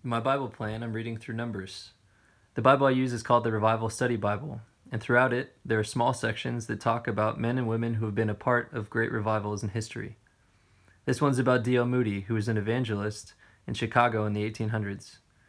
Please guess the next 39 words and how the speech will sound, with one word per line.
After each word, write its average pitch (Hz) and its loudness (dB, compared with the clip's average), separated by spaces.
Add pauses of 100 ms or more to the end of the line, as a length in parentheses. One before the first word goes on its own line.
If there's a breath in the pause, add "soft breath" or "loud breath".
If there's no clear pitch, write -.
(460 soft breath)
It - -20
tells 139 4
us 110 -8
his 117 -4
story, 147 2
talks 131 2
about 117 2
how 117 2
he 117 2
lived 120 0
through 110 -6
the 117 0
Great 117 0
Chicago 113 -2
Fire, 117 -2 (480 soft breath)
and - -4
it 113 0
goes 120 2
on 120 2
to 110 -4
say 110 2
this. 104 -4 (720 soft breath)
"From 131 0
that 151 6
time 147 2
on, 123 2
Moody 135 2
asked 127 2
God 123 4
to 120 0
help 131 0
him 110 0
win 110 0
at 107 -2
least 113 -2
one 113 0
soul 107 0
a 104 -2
day. 101 -4